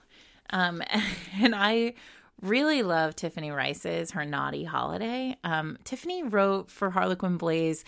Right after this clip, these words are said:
I think it's a trilogy. I think it's Halloween, Cr-,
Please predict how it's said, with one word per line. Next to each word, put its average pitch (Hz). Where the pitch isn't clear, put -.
I -
think -
it's -
a -
trilogy. 156
I -
think -
it's -
Halloween, 220
Cr-, -